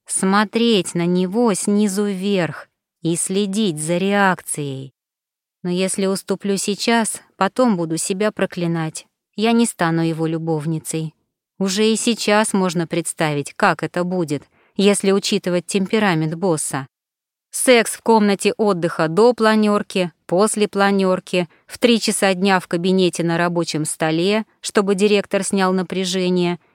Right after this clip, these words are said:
и на диване, чтобы догнаться. Потом расслабляющий минет после переговоров и так далее.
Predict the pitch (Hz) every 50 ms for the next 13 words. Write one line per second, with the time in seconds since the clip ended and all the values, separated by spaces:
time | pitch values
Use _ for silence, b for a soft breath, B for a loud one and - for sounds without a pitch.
0 | _ - 202 202 185 185 175 170 175 170 156 151 170 180 202 208 208 202 196 196
1 | 185 _ _ - - - - 196 180 190 180 196 196 190 190 190 185 180 180 -
2 | - - - 165 165 - _ _ _ _ _ _ _ - - 202 202 277 285 240
3 | 196 185 175 - - 175 170 170 175 175 170 165 - - - 170 170 165 165 170
4 | 190 220 233 226 - - - 202 - - 185 180 - 190 180 180 175 185 190 185
5 | 180 175 170 170 170 165 165 - - _ _ _ _ _ _ - - 269 311 339
6 | 330 - - - 180 185 185 170 160 143 156 156 151 147 147 143 143 139 139 135
7 | 131 131 143